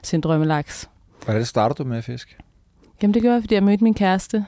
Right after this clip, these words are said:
Speaker 1: som har været passioneret fisker, siden han var tre år gammel. Øhm, og han tog mig med ud, øh, på kysten. Øh, og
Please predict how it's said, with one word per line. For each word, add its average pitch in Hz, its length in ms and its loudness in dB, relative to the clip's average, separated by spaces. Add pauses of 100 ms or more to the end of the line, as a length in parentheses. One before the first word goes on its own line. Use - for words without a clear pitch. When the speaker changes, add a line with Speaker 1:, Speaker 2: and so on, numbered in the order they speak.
Speaker 1:
som 185 520 0 (140)
har 185 100 -2
været 175 160 0
passioneret 185 460 0
fisker, 190 280 -2
siden 196 220 2
han 214 140 6
var 196 60 2
tre 190 280 0
år 165 100 0
gammel. 180 320 0 (580)
Øhm, 165 760 2
og 196 100 0
han 208 140 4
tog - 160 -4
mig 190 80 2
med 185 340 2
ud, - 60 -6 (460)
øh, 180 220 0
på 185 120 -2
kysten. 185 500 -2 (680)
Øh, 165 520 0 (580)
og 175 260 2